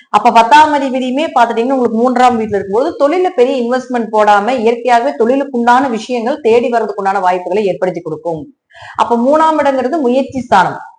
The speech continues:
மூணாம் இடங்கிறது பாத்தீங்கன்னா வெற்றிகளை சொல்லக்கூடிய ஒரு இடம். மூன்றாம் இடங்கிறது சகோதர ஸ்தானம். அப்ப இதுகள், உங்க சகோதரர்கள் மூலமாக உதவிகள் கிடைப்பது, வெற்றிகள் கிடைப்பது, நீங்க சின்ன விஷயம் செய்தாலும் கூட அது வந்து பெரிய விஷயமாக உங்களுக்கு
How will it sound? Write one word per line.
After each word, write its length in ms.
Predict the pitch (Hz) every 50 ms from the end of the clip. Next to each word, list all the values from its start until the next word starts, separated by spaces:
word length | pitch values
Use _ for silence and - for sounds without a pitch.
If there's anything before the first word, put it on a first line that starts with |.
| _ _ - 214
மூணாம் 320 | 254 277 302 311 311 302 285
இடங்கிறது 340 | 277 277 262 277 277 294 285
பாத்தீங்கன்னா 380 | 269 240 233 226 233 269 302 262 226
வெற்றிகளை 360 | 233 226 - 339 339 330 311 - -
சொல்லக்கூடிய 400 | 240 214 208 214 220 214 220 208
ஒரு 80 | 190 185
இடம். 140 | 170 160 151 190
மூன்றாம் 380 | 208 254 285 285 311 311 302 285
இடங்கிறது 340 | 277 277 269 254 240 262 330 339 330 269
சகோதர 340 | 220 214 240 285 285 302 294 294
ஸ்தானம். 260 | - 233 202 190 - 202
அப்ப 100 | - 240 233
இதுகள், 320 | 214 220 226 226 233 220 - - 185 180 -
உங்க 120 | 196 196 208 233
சகோதரர்கள் 480 | 220 220 254 254 277 269 254 254 240
மூலமாக 340 | 240 233 226 214 226 240 247 202
உதவிகள் 280 | 208 208 214 214 208 190
கிடைப்பது, 320 | 180 175 175 180 175 175 180 - - _ _ _ _ _ _ - 214
வெற்றிகள் 420 | 226 220 226 - 311 277 277 240 -
கிடைப்பது, 400 | 196 185 180 180 185 175 175 180 175 180 - - - _ - 226
நீங்க 140 | 226 226 214 220 -
சின்ன 280 | 277 285 294 311 339 320 269 247
விஷயம் 280 | 233 - 262 247 240 240 247
செய்தாலும் 480 | 214 226 226 233 226 208 202 185 185 185
கூட 120 | 190 190 240 320 - - - - _ -
அது 80 | 208 220 247
வந்து 120 | 269 285 - 240
பெரிய 220 | 226 226 262 277 302 269 240
விஷயமாக 460 | 214 - 226 208 202 208 214 240 226
உங்களுக்கு 320 | 202 196 202 190 214 277